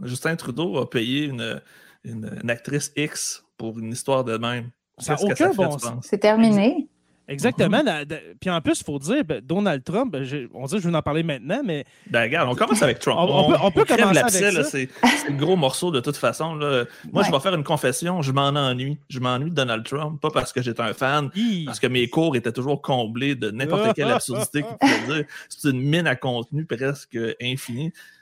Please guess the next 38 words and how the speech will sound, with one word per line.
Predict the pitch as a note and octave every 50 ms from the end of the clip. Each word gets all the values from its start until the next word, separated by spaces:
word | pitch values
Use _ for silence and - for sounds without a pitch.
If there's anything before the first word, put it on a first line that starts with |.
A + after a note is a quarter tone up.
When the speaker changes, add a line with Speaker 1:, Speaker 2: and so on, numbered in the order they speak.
| _ -
Speaker 1:
Donc, | C3 C3+ C3+
je | B2+
m'ennuie | B2+ C3 B2 B2+ D3 D3
de | C3
lui | D#3 G#3
juste | E3 C3+ F#3+ G3 -
pour | - C3+ B2 -
ça. | - E3 E3 -
Mais | - A#2 A2+ A2
sinon, | A2 - - - B2 B2 C3+ B2+
vraiment | A#2 A#2+ A2+ A#2 A#2 A2 G#2
pas. | G#2 - B2+ B2+ C3
C'est | - - A2+ A2 G#2+ G#2+ G#2 G#2+ - _ _ _ _ _ - -
un |
sacré | - - A#2 A2 - B2
personnage | - A#2 - - G#2+ G#2 A2+ A2+ A2+
dangereux, | A2+ G#2 G#2+ A2 G2+ F2+ G#2+ B2+ C3
là. | C3 B2 C3 - _ _ _ _ _ -
Speaker 2:
Ben, | C#3+ D3
moi, | E3+ A#3
je | A#3
trouvais | - E3+ F#3 F3+
ça | - F3+ E3
lourd, | D#3 F3 G3+ G3+ -
pe-, | F3+ D3 C#3 B2+
personnellement, | D#3 D3 - - D3+ C#3 C#3+ D#3 G3+ A#3
mais | G#3+ F#3 E3 D#3
Valérie, | D3 F3+ F3+ F3+ F3+ F3 E3+ F#3+ B3+
je | A#3+ -
te | F3
pose | D3 - F3+ F#3+ F3
la | E3+ C#3+
question. | D3 D3 B2+ D3 G#3 -
Aux | - - E3 E3
États-Unis, | D#3+ A3 - - C4 A#3+ F3 E3 F3+ A3 A3+
en | F3+
ce, | D3+ E3
pe-, | D3+ - E3 E3 -